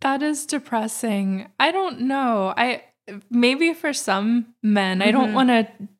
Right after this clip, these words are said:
Speaker 1: generalize and
Speaker 2: Well,
Speaker 1: say
Speaker 2: you're very tactful <laughs> like that. <laughs>
Speaker 1: I, I would hope that that's not the case for everyone, but,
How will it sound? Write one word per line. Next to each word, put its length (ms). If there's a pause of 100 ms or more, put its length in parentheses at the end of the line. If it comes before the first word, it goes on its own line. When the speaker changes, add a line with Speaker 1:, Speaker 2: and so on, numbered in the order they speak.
(160)
Speaker 1:
generalize 840
and 80
Speaker 2:
Well, 80
Speaker 1:
say 220
Speaker 2:
you're 60
very 280
tactful 640
<laughs> 420
like 300
that. 320 (680)
<laughs> 40
Speaker 1:
I, 400
I 20
would 220
hope 340
that 160
that's 320
not 380
the 80
case 360
for 120
everyone, 640
but, 320